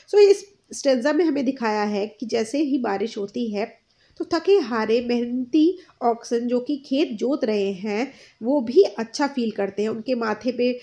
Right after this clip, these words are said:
ए, लकड़ी का वो बंधा हुआ होता है जिस पे वो हैवी लोड कैरी करते हैं, उनकी नॉस्ट्रल्स भी खिंची हुई होती हैं, लेकिन उन्हें एकदम से आराम आ जाता है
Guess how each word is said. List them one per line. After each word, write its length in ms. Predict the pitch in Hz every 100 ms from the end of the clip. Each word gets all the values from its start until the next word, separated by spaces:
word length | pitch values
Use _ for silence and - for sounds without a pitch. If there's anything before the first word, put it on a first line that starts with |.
| - _ -
ए, 120 | 240
लकड़ी 340 | 233 226 233
का 160 | 233 247
वो 220 | 240 240
बंधा 280 | 220 220 220
हुआ 240 | 226 226
होता 360 | 220 214 214 220
है 160 | 226
जिस 160 | 220 226
पे 120 | 226
वो 120 | 220
हैवी 320 | 220 214 208 254
लोड 220 | 240 233
कैरी 280 | 220 208 220
करते 320 | 208 196 202
हैं, 60 |
उनकी 240 | 208 202 240
नॉस्ट्रल्स 520 | 214 208 - 269 254
भी 100 | 262
खिंची 300 | 254 233 233
हुई 160 | 233 233
होती 340 | 220 214 208
हैं, 260 | 208 208 _ _ _ _ _ _ _ _ _ 185
लेकिन 240 | 233 320
उन्हें 220 | 320 302 240
एकदम 360 | 254 226 294
से 140 | 294 262
आराम 420 | 202 196 196 202
आ 60 |
जाता 300 | 202 196 196
है 140 | 220